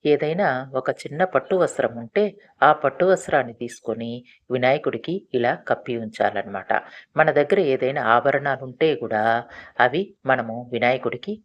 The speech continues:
వేయచ్చు. ఇక ఒక చిన్న పల్లెము, స్టీల్ తప్పించి ఏ పల్లెమన్నా తీసుకోండి,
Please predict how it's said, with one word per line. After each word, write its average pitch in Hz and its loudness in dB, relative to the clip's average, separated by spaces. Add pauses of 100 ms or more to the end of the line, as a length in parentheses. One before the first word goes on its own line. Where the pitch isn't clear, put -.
వేయచ్చు. 110 -6 (420)
ఇక 180 2 (300)
ఒక 143 0
చిన్న 151 -4
పల్లెము, 120 0 (300)
స్టీల్ 190 -2
తప్పించి 131 -2 (140)
ఏ 127 4
పల్లెమన్నా 127 0
తీసుకోండి, 110 -8